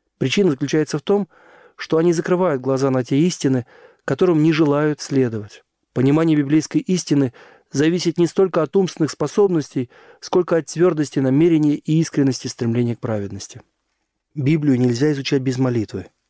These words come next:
Только Святой Дух может помочь нам понять важность истин, лёгких для понимания, или же удержать нас от превратного толкования трудных для понимания мест. Небесные ангелы готовят сердце к восприятию Слова Божьего,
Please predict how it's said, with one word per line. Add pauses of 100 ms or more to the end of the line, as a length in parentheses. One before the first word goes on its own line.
(220)
Только
Святой
Дух
может
помочь
нам
понять
важность
истин, (500)
лёгких
для
понимания, (420)
или
же
удержать
нас
от
превратного
толкования
трудных
для
понимания
мест. (960)
Небесные
ангелы
готовят
сердце
к
восприятию
Слова
Божьего,